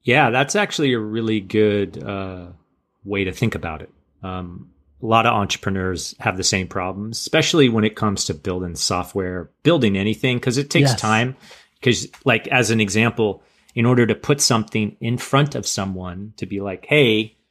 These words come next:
Speaker 1: would you use this?" You do have to build something. Um, and it, it takes time and effort and cash. And thankfully, a lot of the, the no-code movement right now, especially for sort of software companies,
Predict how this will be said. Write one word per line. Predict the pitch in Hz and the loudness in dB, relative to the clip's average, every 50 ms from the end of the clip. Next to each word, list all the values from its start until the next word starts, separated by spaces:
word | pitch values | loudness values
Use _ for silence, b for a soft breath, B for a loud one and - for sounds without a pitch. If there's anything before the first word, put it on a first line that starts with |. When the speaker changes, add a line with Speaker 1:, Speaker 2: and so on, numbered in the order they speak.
| _ _ _ _ _ _ _ _ _ - | _ _ _ _ _ _ _ _ _ -2
Speaker 1:
would | 120 117 104 - | -2 -2 -2 -2
you | 110 101 | -4 -4
use | 95 101 117 139 147 110 92 | 0 4 4 4 4 4 2
this?" | 95 98 101 98 - - | 0 0 0 0 -2 -4
You | 120 110 | -2 4
do | 135 139 | 4 4
have | 123 - | 4 4
to | - 101 | 0 -2
build | 92 - 113 107 104 101 90 - | 0 4 4 4 4 4 0 -4
something. | - 98 87 - - - - 101 - _ _ _ _ - | -6 -8 -8 -10 -12 -14 -14 -14 -16 _ _ _ _ -12
Um, | 95 92 92 92 90 87 90 | -10 -8 -8 -8 -8 -10 -6
and | 95 98 101 | -2 0 0
it, | 98 98 - | -2 -2 -2
it | - 131 131 - | -2 -2 -2 2
takes | - - - - - - | 2 0 2 2 -2 -2
time | - - 95 95 95 95 95 92 | 0 0 0 0 -2 -2 -4 -4
and | 90 | -4
effort | 95 92 87 - - 95 92 - | -4 -6 -6 -4 -4 -4 -4 -4
and | - 95 98 98 - - | -6 -10 -12 -12 -12 -10
cash. | - 92 87 85 85 87 - - | -8 -8 -6 -6 -6 -6 -6 -6
And | 98 95 95 98 _ b b b b b b b b | -6 -6 -8 -12 _ b b b b b b b b
thankfully, | - - 113 107 - - - 101 101 98 98 | -2 0 0 0 0 0 0 4 4 6 4
a | 98 101 | 4 2
lot | - - 107 104 101 98 | 0 -2 -2 0 0 0
of | 104 92 | 0 -2
the, | 87 98 95 92 92 95 _ _ _ _ _ _ _ _ | -2 -4 -6 -6 -8 -12 _ _ _ _ _ _ _ _
the | - 104 | 0 0
no-code | 98 95 95 95 98 95 - - 101 95 92 87 | 2 4 4 2 2 2 2 2 2 2 2 0
movement | 87 90 92 92 85 82 92 92 95 - | -2 -4 -4 -4 -4 -4 -6 -6 -4 -2
right | 95 90 - - | -4 -4 -4 -2
now, | 95 95 92 90 90 90 92 92 - _ | -2 -2 -2 -2 -4 -6 -8 -12 -16 _
especially | - - - - 92 - - 95 | -10 -10 -4 -2 -2 -2 -2 -4
for | 87 - - 87 85 87 87 _ _ _ _ - | -6 -4 -6 -6 -6 -6 -10 _ _ _ _ -18
sort | - - - - | -16 -16 -14 -6
of | - | -2
software | - - 98 95 98 - 113 98 92 92 - _ _ _ _ _ _ - | 2 2 4 2 2 2 2 2 2 0 -6 _ _ _ _ _ _ -8
companies, | - - 107 92 - 101 92 87 85 87 87 85 - - | -2 0 0 0 0 -2 -6 -6 -8 -8 -12 -12 -14 -18